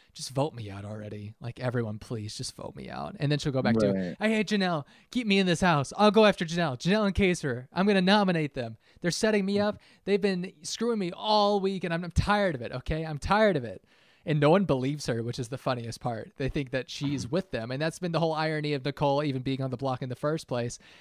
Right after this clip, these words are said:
Speaker 1: is that everyone thinks that she's with Janelle,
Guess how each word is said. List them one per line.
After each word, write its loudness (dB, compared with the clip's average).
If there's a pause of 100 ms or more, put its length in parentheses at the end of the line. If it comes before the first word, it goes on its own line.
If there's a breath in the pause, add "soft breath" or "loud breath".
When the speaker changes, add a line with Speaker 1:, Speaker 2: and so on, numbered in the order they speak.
(160 loud breath)
Speaker 1:
is -6
that 2
everyone 0
thinks 0
that -2
she's -6
with -2
Janelle, 0